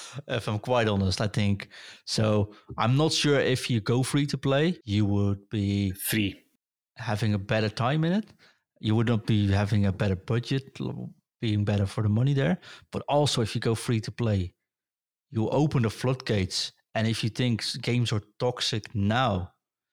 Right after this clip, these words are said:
Speaker 1: and you give everyone in the world, including those hackers and stuff and cheaters, free access to this game, oh boy, we're in for a ride. So I wouldn't even mind if they stay off it for a little bit, if I'm quite
Speaker 2: Yeah.
Speaker 1: honest.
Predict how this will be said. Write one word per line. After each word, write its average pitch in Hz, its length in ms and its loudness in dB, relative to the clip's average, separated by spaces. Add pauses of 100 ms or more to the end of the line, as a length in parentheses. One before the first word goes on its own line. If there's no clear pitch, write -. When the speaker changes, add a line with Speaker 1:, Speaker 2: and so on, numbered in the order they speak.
(160)
Speaker 1:
and 107 140 0
you 101 120 0
give 107 260 -2
everyone 123 680 2
in 107 80 2
the 107 100 2 (300)
world, 120 460 0 (520)
including 113 460 0
those 107 200 0
hackers 117 380 -2
and 104 100 0
stuff - 360 -4 (400)
and 104 120 -6
cheaters, 117 500 -2 (220)
free 160 440 0
access 151 420 -2
to 202 100 -2
this 202 200 0
game, 240 340 0 (920)
oh 110 120 0
boy, 95 320 -2 (160)
we're 98 160 0
in 101 120 0
for 98 180 -2
a 92 60 0
ride. 95 320 0
So 104 260 0 (500)
I 107 100 0
wouldn't 123 220 4
even 110 200 2
mind 101 340 2
if 90 80 -2
they 95 160 -2
stay 92 320 -2
off 85 180 0
it - 120 -6
for - 160 -6
a 101 80 -4
little 101 180 -4
bit, - 320 -10
if - 100 -20
I'm - 120 -8 (160)
quite 107 300 0
Speaker 2:
Yeah. 90 80 -2
Speaker 1:
honest. - 260 -12